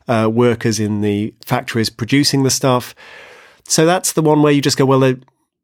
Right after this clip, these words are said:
there are no upsides to that thing. It's all downside." But I suppose if you, if you wanted to go r-, really big picture,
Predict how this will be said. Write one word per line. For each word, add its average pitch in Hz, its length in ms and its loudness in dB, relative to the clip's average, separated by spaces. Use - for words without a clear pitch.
there 127 120 2
are 131 40 4
no 127 500 2
upsides 113 460 -2
to 107 80 -6
that 98 200 -6
thing. 101 140 -6
It's - 140 -8
all 110 200 0
downside." 101 640 -4
But 156 100 0
I 156 80 2
suppose 180 460 0
if - 160 -6
you, - 80 -14
if 139 220 -14
you 151 100 2
wanted 165 380 -2
to 139 220 0
go 135 260 0
r-, 120 240 -6
really 147 440 2
big 131 320 -2
picture, 120 540 -4